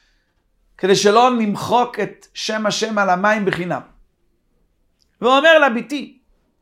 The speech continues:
הרבה יין עושה, הרבה שחוק עושה, הרבה ילדות עושה, הרבה שכנים הרעים שיכולים לפתות, הם עושים.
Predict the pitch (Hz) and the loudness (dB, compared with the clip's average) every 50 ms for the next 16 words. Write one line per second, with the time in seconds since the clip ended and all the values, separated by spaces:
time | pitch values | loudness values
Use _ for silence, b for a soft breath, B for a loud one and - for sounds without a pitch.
0 | B B B B B B - 262 285 285 294 330 311 247 196 202 214 220 208 208 | B B B B B B 0 2 2 4 4 4 2 4 4 4 4 4 0 -4
1 | 208 196 196 175 - - 196 190 185 175 185 202 214 220 262 220 - - - - | -6 -8 -8 -8 -8 -10 -10 -8 -4 -4 -4 -2 -2 -2 -2 -2 -2 -6 -8 -6
2 | 214 240 240 247 - 214 - - - 196 175 165 156 _ _ _ _ _ _ - | -4 -4 -4 -6 -8 -12 -12 -10 -10 -12 -12 -12 -14 _ _ _ _ _ _ -8
3 | 185 220 220 277 277 254 233 202 190 160 147 156 220 254 247 - - 233 196 190 | -6 0 0 4 4 6 4 4 2 -4 -8 -8 -8 -10 -10 -12 -10 -10 -10 -8
4 | - 220 196 180 170 156 _ _ _ _ _ _ _ _ _ _ _ _ _ b | -4 -4 -2 -2 -4 -8 _ _ _ _ _ _ _ _ _ _ _ _ _ b
5 | b b b b b - 233 262 311 285 - - 220 254 262 269 269 262 247 247 | b b b b b 0 2 4 2 2 0 0 -4 -4 -4 -2 2 2 4 4
6 | 254 254 247 - 247 - - 240 247 254 247 233 247 240 233 233 240 233 233 233 | 2 0 -2 -6 -6 -4 -2 -2 -2 -2 -2 -2 0 -2 -2 -2 -2 -4 -2 -2
7 | 240 247 247 247 233 240 233 233 214 190 - | -2 -2 -2 -4 -4 -4 -8 -8 -8 -10 -12